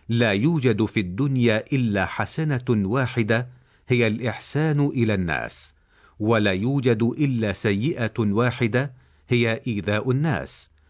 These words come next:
فهي تحصر الكمال في شيء واحد فقط، والقيم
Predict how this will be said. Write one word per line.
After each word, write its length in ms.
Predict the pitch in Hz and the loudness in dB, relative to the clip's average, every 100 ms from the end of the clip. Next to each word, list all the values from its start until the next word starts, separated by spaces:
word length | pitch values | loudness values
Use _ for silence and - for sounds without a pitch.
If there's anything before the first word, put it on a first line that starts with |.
| _ _ | _ _
فهي 320 | - 117 110 92 | -2 2 2 0
تحصر 480 | 156 131 - 113 | -2 -6 -4 -2
الكمال 640 | 107 - 101 104 127 104 92 | 0 0 0 2 2 0 0
في 180 | 98 | -4
شيء 440 | 90 143 160 147 127 | -2 0 0 2 2
واحد 540 | 123 90 - 85 90 82 | 2 0 -2 -4 -4 -2
فقط، 460 | 123 123 127 - - _ _ _ | -2 -2 -2 -6 -20 _ _ _
والقيم 760 | 110 101 87 127 117 113 110 | 0 0 0 0 2 2 0